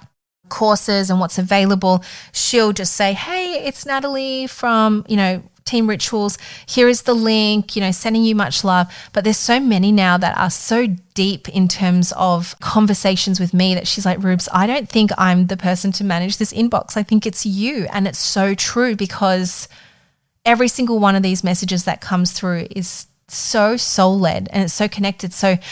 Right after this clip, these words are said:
so much so my assistant stepped away from doing that now because she's like, "Wow, that is magnetic." There's not really any admin things for me to do. These are literally people just sharing their soul and their spirit and sharing their gratitude and their thanks in working with you. And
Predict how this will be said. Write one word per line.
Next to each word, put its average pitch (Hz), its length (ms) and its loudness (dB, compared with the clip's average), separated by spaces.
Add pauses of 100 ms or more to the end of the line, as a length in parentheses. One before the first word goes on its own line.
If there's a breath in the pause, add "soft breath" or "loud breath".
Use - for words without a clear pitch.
(180 loud breath)
so - 180 2
much 262 160 2
so 214 160 4
my 196 140 6
assistant 180 420 -2
stepped - 340 -2
away 180 200 4
from 180 200 6
doing 190 280 6
that 185 180 4
now 170 220 2
because 175 240 -6
she's - 280 -6
like, 160 220 -8
"Wow, 175 500 2
that 175 140 -4
is 185 260 -4
magnetic." 175 580 -2
There's 180 180 0
not 202 160 2
really 196 280 2
any 180 280 4 (880 loud breath)
admin 196 560 4
things 180 360 2
for 190 80 0
me 175 140 4
to 180 160 -2
do. 180 480 -2
These 185 400 -2
are 180 160 0
literally 185 720 2
people 185 380 -2
just - 340 -6 (160)
sharing 220 560 2
their 185 160 4
soul 202 600 2
and 175 120 -4
their 175 100 -6
spirit 196 600 -2
and 180 180 2 (340 loud breath)
sharing 233 380 2
their 202 140 2
gratitude 196 680 0
and 180 100 2
their 175 120 -2
thanks - 500 -2
in 180 140 4
working 180 380 -2
with 170 200 -4
you. 170 160 -8
And 170 280 -4